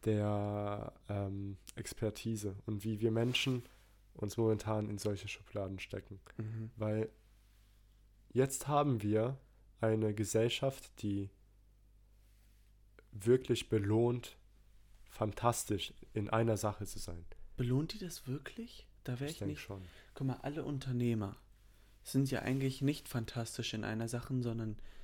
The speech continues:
Speaker 2: haben ein gutes bis okay, okayes bis gutes Verständnis in den ganzen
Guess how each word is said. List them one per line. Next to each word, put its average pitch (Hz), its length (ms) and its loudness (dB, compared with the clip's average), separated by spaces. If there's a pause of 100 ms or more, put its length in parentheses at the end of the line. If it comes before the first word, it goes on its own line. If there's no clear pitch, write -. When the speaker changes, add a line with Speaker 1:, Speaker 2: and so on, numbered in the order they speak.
(720)
Speaker 2:
haben 117 520 0 (480)
ein - 40 -12 (380)
gutes 120 400 0
bis - 240 -4
okay, 110 400 -2
okayes 113 400 -4
bis - 220 -10
gutes 110 440 -4
Verständnis 107 600 -6
in 98 120 -6
den 101 160 -4
ganzen 101 480 -6